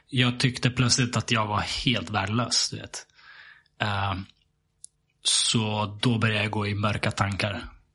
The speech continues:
Och det, det spiralade. Det blev liksom, utvecklades till en depression. Ehm,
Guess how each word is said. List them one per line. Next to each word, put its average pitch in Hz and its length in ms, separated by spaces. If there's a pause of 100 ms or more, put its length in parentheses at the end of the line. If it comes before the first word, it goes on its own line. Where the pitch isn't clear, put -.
(120)
Och 113 140
det, 98 320 (140)
det 127 180
spiralade. 107 580 (160)
Det 113 100
blev 101 240
liksom, 104 500
utvecklades 117 520
till 113 100
en 104 80
depression. 107 460 (1300)
Ehm, 113 600